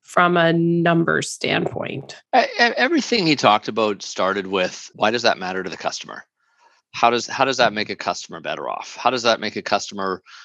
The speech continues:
Speaker 2: feel better about their future and therefore want to do more business with us? So because everything was always grounded in a customer needs standpoint, then what flows from that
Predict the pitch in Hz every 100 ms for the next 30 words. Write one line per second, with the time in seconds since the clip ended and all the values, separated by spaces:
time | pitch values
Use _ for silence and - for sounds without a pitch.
0 | - - 110 98 101 98 95 90 92 85
1 | 90 - 92 82 85 85 87 107 - 101
2 | 95 90 92 90 - 90 90 87 90 -
3 | 92 90 87 90 95 90 87 82 80 82
4 | - 87 - - - 104 101 107 - 135
5 | 120 117 123 117 101 92 101 98 95 87
6 | 98 95 98 95 90 95 90 87 82 -
7 | - - _ - - 98 - 95 90 87
8 | 90 95 98 - 78 76 - 80 78 80
9 | - _ _ _ 98 98 95 - - 95
10 | 104 - - 90 90 87 87